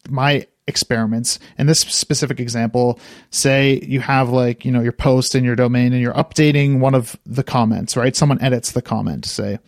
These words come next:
and it gets edited on the post and the post goes to be persisted.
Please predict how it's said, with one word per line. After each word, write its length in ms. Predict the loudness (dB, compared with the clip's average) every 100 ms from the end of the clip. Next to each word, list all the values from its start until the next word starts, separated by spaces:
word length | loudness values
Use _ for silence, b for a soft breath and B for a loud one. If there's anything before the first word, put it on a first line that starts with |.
| B B B B B
and 300 | 0 2 2
it 80 | 2
gets 180 | -2 2
edited 320 | 2 4 4
on 120 | 4 2
the 60 |
post 400 | 2 2 2 2
and 80 | 0
the 60 | 2
post 420 | 2 2 0 0
goes 400 | 2 2 0 -8 _ -12
to 100 | -2
be 160 | -2
persisted. 680 | -2 -6 -2 0 0 -2 -4